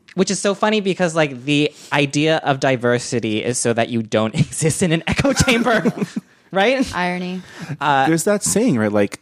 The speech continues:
Speaker 3: to, to people who aren't, like, who aren't used to being, like, oppressed or who have privilege, like, equality is oppression,
Speaker 1: Yes.
Speaker 3: right?
Speaker 2: Yeah.
Speaker 1: Mm-hmm.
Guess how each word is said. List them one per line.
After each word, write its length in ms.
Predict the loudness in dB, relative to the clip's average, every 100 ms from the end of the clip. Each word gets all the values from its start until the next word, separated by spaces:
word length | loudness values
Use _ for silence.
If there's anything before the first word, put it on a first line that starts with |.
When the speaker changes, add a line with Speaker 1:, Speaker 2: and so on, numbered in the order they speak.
| -8
Speaker 3:
to, 360 | -4 0 0
to 460 | -2 -8 -2 2 0
people 300 | -2 -2 0
who 200 | 0 0 2
aren't, 440 | 2 2 -2 -6 -2
like, 200 | -2 -2
who 180 | -4 -2
aren't 180 | 0 0
used 140 | -2
to 60 | -4
being, 520 | -2 -2 0 -2 -4 -10 -20 -20 -16 -4
like, 240 | -4 -2 -2
oppressed 640 | -2 -2 -2 -2 -6 -6 -2
or 340 | 0 2 0 -6 -20 _ -20 -4
who 60 | -2
have 140 | 0
privilege, 480 | 0 -2 2 0 0
like, 260 | -2 -2 -10 _
equality 540 | -8 -2 2 2 2 -2
is 260 | -2 -4 -6
oppression, 540 | -4 -4 -4 -8 -12 _ _ _
Speaker 1:
Yes. 120 | -4 0 0
Speaker 3:
right? 120 | 0 -2
Speaker 2:
Yeah. 200 | 0 2
Speaker 1:
Mm-hmm. 220 | 2